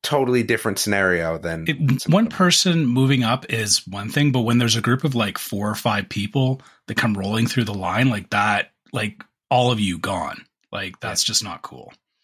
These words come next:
Speaker 1: It'd be very tough to prove. We'd have to have some
Speaker 2: Yeah.
Speaker 1: sort of eye in the sky, but
Speaker 3: Yeah,
Speaker 2: I,
Speaker 3: 'cause
Speaker 2: I
Speaker 3: I,
Speaker 2: mean,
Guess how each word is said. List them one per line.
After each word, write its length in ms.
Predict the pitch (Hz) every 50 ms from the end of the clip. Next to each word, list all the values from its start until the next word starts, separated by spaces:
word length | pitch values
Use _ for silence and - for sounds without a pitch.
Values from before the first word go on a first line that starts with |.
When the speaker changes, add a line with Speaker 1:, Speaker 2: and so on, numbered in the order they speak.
| _ _ -
Speaker 1:
It'd 100 | 95 92
be 60 | 95
very 260 | 85 110 110 117 117
tough 260 | 117 - 120 107 -
to 80 | - -
prove. 240 | - 104 87 - -
We'd 120 | 82 76
have 200 | 80 90 85 -
to 80 | - 90
have 260 | 80 87 82 82 73
some 220 | - - 85 82 80
Speaker 2:
Yeah. 80 | -
Speaker 1:
sort 140 | - 80 78
of 80 | 76 76
eye 200 | 73 82 85 82
in 80 | 78
the 60 | 78
sky, 340 | 76 - - 73 73 71 - -
but 220 | - - - - _ _ _ _ _ _ _ - - -
Speaker 3:
Yeah, 140 | 170 170
Speaker 2:
I, 80 | 147 -
Speaker 3:
'cause 140 | 165 147 160
Speaker 2:
I 100 | 185 196
Speaker 3:
I, 40 | 208 170
Speaker 2:
mean, 120 | 139 131